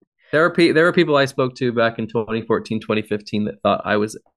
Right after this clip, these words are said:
an absolute nutcase starting a vinyl record subscription service and thought I had, like, really gone off my rocker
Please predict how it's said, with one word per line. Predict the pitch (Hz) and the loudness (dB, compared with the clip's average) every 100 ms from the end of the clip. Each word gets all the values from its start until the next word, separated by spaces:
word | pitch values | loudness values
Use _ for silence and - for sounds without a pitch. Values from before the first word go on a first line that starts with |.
| _ - | _ -8
an | - 104 101 | -6 -6 -2
absolute | 101 104 - - 107 104 104 - - | -2 -4 -6 -4 0 0 0 -4 -6
nutcase | 113 104 - 104 101 101 | -2 -2 -2 -2 -2 -2
starting | - - 104 107 104 101 - _ _ _ _ _ _ | -8 -2 0 2 0 -2 -6 _ _ _ _ _ _
a | 110 104 101 98 | -4 0 0 0
vinyl | 104 104 101 | 0 2 2
record | 101 101 101 | 2 0 -6
subscription | 101 - 104 104 214 202 101 104 - _ _ _ - | -10 -8 -8 -6 -6 -4 -6 -8 -14 _ _ _ -12
service | - 110 101 101 98 - - | -2 0 2 2 0 -4 -8
and | 107 101 | -6 -4
thought | 104 98 101 | 0 0 0
I | - | -2
had, | 101 98 101 - | -4 -4 -8 -12
like, | 107 101 - _ _ _ _ | -8 -8 -10 _ _ _ _
really | 120 110 107 107 - _ _ _ _ _ _ - - | -4 -2 -2 -4 -12 _ _ _ _ _ _ -14 -4
gone | 107 107 | 0 2
off | 104 104 | 0 0
my | 104 | 0
rocker | 98 101 98 - 92 | 2 2 0 -4 -6